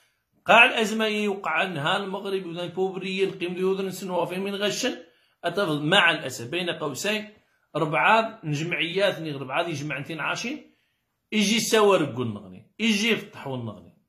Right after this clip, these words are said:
الخوة جيبوا الوقت من تصفية الحسابات. الخو إخسا غنغيري الهم مش غنق. أنعاون بوبري، وذر هم ممزوع. وجيبوا تصفية الحسابات، يجي يفتحوا النغني، يجي كذا، يجي كذا. لا، لا ينبغي، لا ينبغي.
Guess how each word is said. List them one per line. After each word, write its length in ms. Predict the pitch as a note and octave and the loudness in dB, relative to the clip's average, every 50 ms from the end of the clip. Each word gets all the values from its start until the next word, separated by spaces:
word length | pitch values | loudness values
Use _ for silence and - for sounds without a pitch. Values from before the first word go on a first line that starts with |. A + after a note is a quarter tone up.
| _ _ _ _ _ - C5 A#4 - | _ _ _ _ _ -4 0 0 0
الخوة 360 | - - - A#3+ B3 A3+ G3+ | 0 -2 -4 0 2 2 2
جيبوا 300 | D#3+ D3 F3 G3 G#3 G3+ | 2 2 0 0 2 2
الوقت 380 | F#3+ F#3 F#3 F#3 - - - F3+ | 2 2 2 0 0 -6 -8 -8
من 140 | E3 D3+ D#3+ | -8 -6 -6
تصفية 280 | - - - E3 D3 | -8 -8 -4 -4 -4
الحسابات. 680 | A#2+ G#2+ - - C#3 B2 - C3 A#2+ A2 G#2+ G#2+ A2 - | -4 -6 -8 -10 -10 -8 -8 -8 -8 -8 -8 -10 -12 -12
الخو 680 | B2+ C3+ - - - - G#3+ A3 A#3+ A#3+ A#3 - - - _ _ _ _ _ _ _ _ _ - - | -14 -14 -14 -16 -8 0 2 4 4 2 0 -4 -12 -18 _ _ _ _ _ _ _ _ _ -6 -2
إخسا 400 | A3 A3 A3 - - - G#3+ G#3+ | -2 0 0 -2 -2 4 4 4
غنغيري 600 | G#3 G#3+ G3+ G3+ G3+ F#3+ G3 G3+ G3+ G3 G3+ G3 | 6 6 4 2 2 -2 -2 0 0 2 2 2
الهم 500 | F#3+ F#3 E3+ F3 A3 B3 B3 A3+ A3 G#3+ | 2 2 2 4 4 2 2 0 -2 -2
مش 220 | G#3+ G#3 - - | -2 -4 -4 -4
غنق. 640 | F#3 G3 G#3 G#3+ G#3+ A3 A#3 C4+ C#4+ C#4 A3 F#3+ F#3 - _ _ _ _ _ _ _ _ _ _ _ _ _ _ - A3+ | -2 0 0 0 0 0 0 -2 -2 -2 -2 -4 -8 -14 _ _ _ _ _ _ _ _ _ _ _ _ _ _ 0 2
أنعاون 640 | A#3 A#3+ A#3 A3 F#3+ G#3 A3+ B3 C4+ D4 C#4+ A#3 | 2 2 4 4 6 6 8 8 6 6 2 2
بوبري، 540 | - A3 G3 E3 C3 B2+ A#2 A2+ A2 - - | 2 4 2 4 4 0 -4 -6 -8 -10 -8
وذر 460 | F#3+ A3 C4 C#4 C4+ B3+ A3+ G3+ G3+ | 0 8 8 8 8 8 0 0 0
هم 80 | G3+ G3+ | -2 -4
ممزوع. 720 | F#3+ F#3 F3+ E3+ C#3+ B2+ B2+ B2+ A#2 A2 G#2+ - - - _ _ _ _ _ _ _ _ _ _ - | -4 -6 -6 -6 -8 -10 -10 -8 -8 -8 -8 -8 -12 -18 _ _ _ _ _ _ _ _ _ _ -8
وجيبوا 360 | G4+ F#4+ F4+ D#4 C#4 D#4 D#4 | -8 -4 -2 -2 2 2 2
تصفية 360 | C#4 - - B3+ A#3+ A3+ A3+ | 2 0 -2 0 0 0 0
الحسابات، 600 | - F3 F3 G3+ F#3+ - G3 F3+ D3+ E3 - - | -2 -4 -2 -2 -2 0 -2 0 0 -2 -4 -2
يجي 260 | G#3 G3+ E3+ D3+ E3+ | -2 -2 -2 -2 -4
يفتحوا 400 | D3+ - - - - - D#3+ E3+ | -4 -6 -8 -14 -12 -8 -8 -8
النغني، 300 | E3+ D#3+ D#3+ D#3 D#3+ E3+ | -6 -6 -6 -6 -6 -4
يجي 260 | E3 C#3+ C#3 C#3+ C#3 - | -4 -6 -6 -8 -10 -8
كذا، 280 | F#3+ F3 F3+ F3 F#3 | -6 -4 -4 -4 -4
يجي 200 | F3 D#3+ E3 - | -4 -6 -6 -8
كذا. 400 | - - - - C5 B4 G4+ E4+ D4 | -14 -18 -14 -8 -6 -6 -4 -2 2
لا، 160 | A3+ G#3 F#3+ | 2 2 2
لا 100 | F3+ F3 | 2 2
ينبغي، 540 | D#3+ D#3 D3+ D3 C3+ C3 B2+ - A#2 A#2 A#2+ | 0 0 -2 -4 -4 -6 -6 -6 -6 -8 -6
لا 160 | C#3+ D3 C#3 | -4 -4 -2
ينبغي. 500 | C3 B2 A2 - - - - - - | -4 -4 -6 -8 -12 -14 -16 -18 -20